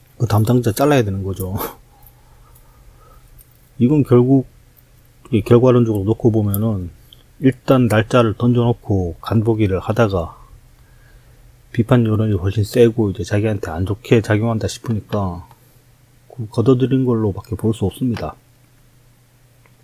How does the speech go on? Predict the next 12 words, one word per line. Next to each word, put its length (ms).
뭐, 140
대통령 420
기자회견 460
직후에 520
이제 160
이재명은 760
뭐, 300
막 300
평소에 340
안 120
하던 480
대통령에 720